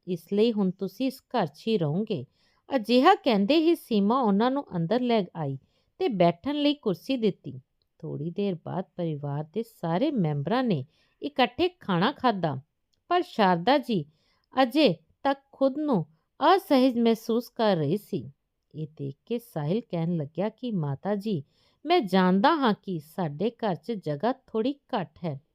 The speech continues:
ਪਰ ਦਿਲ 'ਚ ਤੁਹਾਡੇ ਲਈ ਬਹੁਤ ਸਾਰੀ ਜਗ੍ਹਾ ਹੈ। ਸਾਡੇ ਬੱਚਿਆਂ ਨੂੰ ਤੁਸੀਂ ਆਪਣੇ ਹੀ ਪੋਤਾ ਪੋਤੀ ਸਮਝੋ। ਹੁਣ ਤੋਂ ਤੁਸੀਂ ਇਸ ਘਰ ਦੇ ਮੈਂਬਰ ਹੋ। ਜੇਕਰ ਕੋਈ ਪਰੇਸ਼ਾਨੀ ਹੁੰਦੀ ਹੈ ਤਾਂ ਤੁਸੀਂ ਸਾਨੂੰ ਦੱਸਿਓ।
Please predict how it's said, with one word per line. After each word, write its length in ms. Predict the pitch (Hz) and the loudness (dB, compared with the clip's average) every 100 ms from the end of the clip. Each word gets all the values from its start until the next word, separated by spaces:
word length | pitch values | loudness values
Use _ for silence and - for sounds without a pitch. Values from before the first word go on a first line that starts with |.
| _ _ | _ _
ਪਰ 160 | 294 254 | -2 -2
ਦਿਲ 320 | - 160 220 | -4 -2 -2
'ਚ 160 | - - | -4 -8
ਤੁਹਾਡੇ 360 | 247 220 165 180 | -2 -2 0 0
ਲਈ 160 | 220 | 0
ਬਹੁਤ 420 | 208 _ 143 202 | -2 _ -6 -4
ਸਾਰੀ 320 | 262 262 240 220 | -4 -4 -2 -2
ਜਗ੍ਹਾ 380 | 156 147 190 | -2 -4 -4
ਹੈ। 200 | 214 151 - _ _ _ _ | -4 -6 -10 _ _ _ _
ਸਾਡੇ 440 | - 339 277 277 | 0 2 6 4
ਬੱਚਿਆਂ 460 | 320 226 - - 285 | 6 4 2 0 0
ਨੂੰ 160 | 294 285 | 0 -6
ਤੁਸੀਂ 380 | - 220 302 - - | -6 -6 -8 -10 -6
ਆਪਣੇ 380 | 175 - 247 302 | -8 -6 -6 -4
ਹੀ 160 | 294 | -2
ਪੋਤਾ 440 | 320 - 175 - 240 | -2 -2 -6 -2 -4
ਪੋਤੀ 360 | 240 233 - | -4 -10 -8
ਸਮਝੋ। 520 | 240 - 151 143 170 135 _ _ _ _ _ _ _ - | -8 -4 -4 -4 -8 -8 _ _ _ _ _ _ _ -2
ਹੁਣ 200 | 339 370 | 0 0
ਤੋਂ 280 | 349 240 165 - | 0 -2 -2 -4
ਤੁਸੀਂ 300 | 240 233 311 | -6 -4 -6
ਇਸ 260 | - 240 - | -4 -8 -6
ਘਰ 240 | - 240 | 0 0
ਦੇ 240 | 165 202 | 2 2
ਮੈਂਬਰ 500 | 220 165 151 147 196 | 2 2 0 -2 -2
ਹੋ। 220 | 233 175 131 _ 156 | 0 -2 -8 _ -20
ਜੇਕਰ 380 | 143 143 - 214 | -12 -12 -10 -10
ਕੋਈ 240 | - 226 | -6 -6
ਪਰੇਸ਼ਾਨੀ 720 | 214 202 190 - 160 147 226 | -6 -6 -6 -6 -4 -2 -2
ਹੁੰਦੀ 440 | 262 175 190 262 | -2 -4 -4 -6
ਹੈ 80 | 214 | -6
ਤਾਂ 260 | 165 151 120 _ _ _ _ | -8 -12 -16 _ _ _ _
ਤੁਸੀਂ 300 | - 330 403 | -6 0 2
ਸਾਨੂੰ 420 | 392 370 262 226 254 | 4 4 4 4 2
ਦੱਸਿਓ। 460 | 208 - 170 131 | 0 0 -4 -4